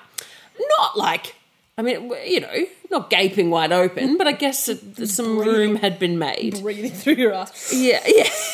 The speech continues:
Speaker 1: Yeah.
Speaker 2: More cavernous. There was no echo. <laughs> "Hello." Ooh, ooh, ooh. <laughs>
Speaker 1: Okay, so it wasn't like that. And at that time, I've had, I mean, I've just got,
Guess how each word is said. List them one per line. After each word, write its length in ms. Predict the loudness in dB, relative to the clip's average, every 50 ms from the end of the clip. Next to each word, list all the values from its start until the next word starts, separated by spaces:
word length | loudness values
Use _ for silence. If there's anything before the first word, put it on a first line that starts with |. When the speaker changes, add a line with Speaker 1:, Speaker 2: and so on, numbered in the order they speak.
| -8 -10 -10 -12 -12 -12 -4 0 0 2
Speaker 1:
Yeah. 80 | 4 2 2 0 -4 -8 -8 -10 -14 -16 -14 -10 -8
Speaker 2:
More 220 | -6 -6 -6 -6
cavernous. 480 | -6 -4 0 0 2 2 2 0 -2 2
There 100 | 4 4
was 120 | 4 6
no 140 | 4 4 4 4
echo. 480 | 2 2 2 2 4 4 4 4 4 2 -2 -6 -12
<laughs> 80 | -8
"Hello." 440 | -8 -8 -4 2 4 6 6 6 6 6 6 6 6 2 0 0
Ooh, 340 | 2 4 4 4 2 0 -2 -2 0
ooh, 1080 | 0 0 0 -2 -6 -6 -6 -4 -4 -4 -4 -4 -4 -6 -8 _ -12 -12 -10 -8 -10
ooh. 40 | -10
<laughs> 1300 | -10 -12 _ _ _ _ -20 -20 _ _ _ _ -20 -20 -20 _ -20 -20 -20 -18 -18 -18 -16 -10 -6
Speaker 1:
Okay, 240 | -2 -2 0 -2 -2
so 160 | -4 -4 -4
it 80 | -4 -4
wasn't 360 | -2 -2 0 2 2 2 2
like 240 | 2 0 0 0 -2
that. 540 | -2 -2 -2 -2 -2 -4 -4 -6 -8 -10 -10 -12 _ _ _ _ -20 -20 -20 -20 -20 _ _ _ _ -20 -12 _ -4
And 180 | -4 -4 -2 -2 0
at 160 | 0 0 0
that 180 | -2 -2 -2 -4
time, 380 | -4 -2 0 2 2 2 0 2
I've 220 | 2 2 2 2 0
had, 180 | -2 -2 -2 0
I 40 | 0
mean, 140 | 0 0 0
I've 160 | 0 -2 -4
just 160 | -6 -8 -8
got, 220 | -8 -8 -10 -12